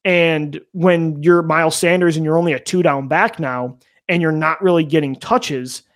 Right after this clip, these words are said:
it's hard to get going. It's hard to get into a rhythm. And it's hard for him right now to find the ball. So his stock is definitely down to the point where, yeah, people are talking about,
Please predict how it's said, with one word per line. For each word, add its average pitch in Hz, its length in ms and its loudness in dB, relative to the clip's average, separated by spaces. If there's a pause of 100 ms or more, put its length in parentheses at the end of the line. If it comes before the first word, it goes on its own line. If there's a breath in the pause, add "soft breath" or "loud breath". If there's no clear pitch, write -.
(360)
it's 165 200 -4
hard 160 540 2
to 175 60 0
get 170 220 0
going. 175 560 2 (160 soft breath)
It's - 180 -8
hard 165 280 0
to 175 40 2
get 175 140 4
into 180 260 4
a 190 60 8
rhythm. 156 540 2 (280)
And 180 120 2
it's 170 100 2
hard 208 280 2
for 202 80 0
him 190 160 2
right 185 120 4
now 175 140 4
to 170 80 4
find 165 300 0
the 165 60 2
ball. 151 360 2
So 160 140 -4
his 208 160 2
stock 185 320 -2
is 160 80 -2
definitely 180 400 0
down 170 300 2
to 165 80 2
the 143 40 -2
point 175 200 -2
where, 165 160 2
yeah, 151 260 0
people 196 220 0
are 214 60 0
talking 208 340 -2
about, 160 240 4